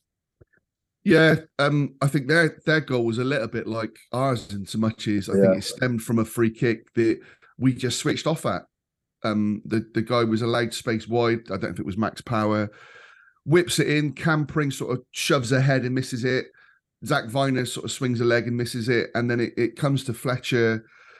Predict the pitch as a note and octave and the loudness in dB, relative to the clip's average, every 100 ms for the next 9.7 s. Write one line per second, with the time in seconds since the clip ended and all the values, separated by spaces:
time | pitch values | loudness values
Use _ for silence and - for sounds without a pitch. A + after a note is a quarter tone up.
0 | - _ _ _ - D3+ E3+ D#3+ - G3 | -20 _ _ _ 4 4 4 2 2 4
1 | D3+ A#2 A2+ - - C3+ - - C#3 A2 | 2 2 -4 -6 -4 -4 -4 -4 -4 -4
2 | G#2 G2+ A2+ A#2 A2 A#2 A#2+ A2+ D#3 D#3+ | -6 0 0 0 -2 -4 -4 -2 0 2
3 | D3 C#3 A#2+ A2 A#2+ A2+ - - - D#3 | 2 0 -2 -4 -2 -2 -4 -8 -4 0
4 | D3+ C#3 - - D#3 C#3 - C3 B2+ - | 0 -2 -8 -4 -4 -4 -6 -4 -4 -6
5 | A#2+ A#2 C3+ B2+ G2 F#2 A#2 - _ _ | -6 -4 0 0 -2 -4 -6 -8 _ _
6 | _ C#3+ B2 A#2+ - - C#3+ C3 A#2 B2+ | _ 2 2 2 -4 0 0 0 -2 -2
7 | B2 A#2 - C#3+ A#2+ G#2 - B2 A2+ G#2+ | 0 -2 -2 -2 0 0 0 0 0 0
8 | G#2+ G#2+ G#2+ B2 A#2+ G2+ F#2 G2 G2 A#2 | 0 0 -2 0 -2 -4 -4 -6 -6 -6
9 | G2+ G2+ - A2 F#2 G2+ | -4 -6 -4 -2 -2 -8